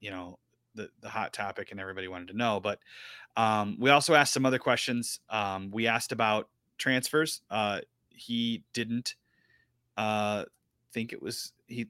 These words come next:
said maybe, but, uh, it's a tough market yesterday. So that seems to be the same thing I'm hearing from the club today.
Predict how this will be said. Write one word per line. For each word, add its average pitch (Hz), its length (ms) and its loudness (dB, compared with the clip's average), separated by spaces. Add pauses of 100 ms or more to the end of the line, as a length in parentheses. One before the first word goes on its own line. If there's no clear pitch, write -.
said 110 280 0
maybe, 120 320 2
but, 113 320 0
uh, 101 300 2
it's - 100 -6
a 104 60 -8
tough - 240 -2
market 110 320 -2
yesterday. 135 360 2
So 135 160 -2
that 101 120 -2
seems 107 240 -6
to 107 80 -10
be 110 40 -6
the 101 80 -8
same 107 200 -6
thing 104 160 -8
I'm 101 80 -10
hearing 101 200 -8
from 104 140 -12
the 92 80 -14
club 104 220 -6
today. 135 340 2